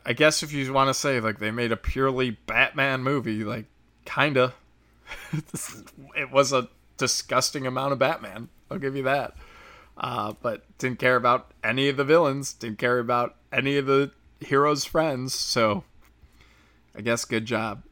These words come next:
Overall, <sighs> I don't know.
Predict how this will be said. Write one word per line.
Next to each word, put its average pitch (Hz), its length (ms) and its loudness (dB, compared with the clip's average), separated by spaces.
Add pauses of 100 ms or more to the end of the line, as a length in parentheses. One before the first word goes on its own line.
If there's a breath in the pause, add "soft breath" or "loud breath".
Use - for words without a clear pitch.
(340 soft breath)
Overall, 143 720 4 (1600)
<sighs> - 20 -20 (1700 loud breath)
I 160 140 2
don't 92 200 -6
know. 95 340 -8